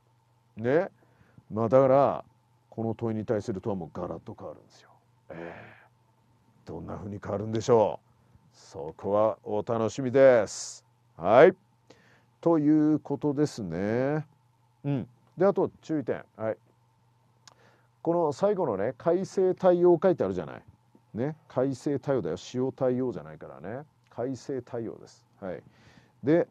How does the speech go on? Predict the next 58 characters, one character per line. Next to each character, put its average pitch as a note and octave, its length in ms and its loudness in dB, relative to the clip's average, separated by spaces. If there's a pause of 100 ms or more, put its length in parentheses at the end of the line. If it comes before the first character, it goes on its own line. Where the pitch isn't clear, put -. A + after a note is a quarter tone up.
え A#2+ 400 0
ー、 - 40 -20
改 E3+ 260 -2
正 F3 320 -4
対 E3 200 -4
応 E3 100 -4
会 E3+ 140 -2
で C#3+ 60 -2
は、 A#2 140 -2
令 C3 200 -2
和 E3+ 160 -2
元 D#3 320 -6
年 D#3 260 -8 (100)
改 D3+ 200 -6
正 D3+ 160 -6
で G#2 80 -6
は G2 100 -4
現 C3+ 360 -8
時 C#3 120 -10
点 A#2 360 -8
で、 F#2+ 340 -4 (400)
あ G#2 200 -6
の、 G#2 200 -6
法 C#3+ 280 -4
律 D#3 240 -6
が C3+ 120 -2
ど C#3+ 800 -6
う B2+ 140 -14
変 D3 100 -6
わ D3+ 120 0
る D3 120 -6
か E3 160 -14
が A3 100 0
分 G#2 180 0
か A2 120 -4
っ - 40 -4 (260)
て A#2 100 0
い G#2 100 -2
ま G#2 160 -6
す。 G#2 100 -12
私 G2 360 -6
も A#2 100 -8
そ - 380 -10
れ G#2 80 -2
は、 F#2+ 80 -4
そ - 300 -12
の A#2 80 -4
ぐ B2+ 80 -4
ら D3+ 80 4
い - 20 4
は F2+ 140 0
分 F2+ 40 -4
か G2+ 100 -8
っ - 20 -10
て G2 100 -14
ま F#2+ 100 -12
す E2+ 120 -14
が、 D#2+ 260 -8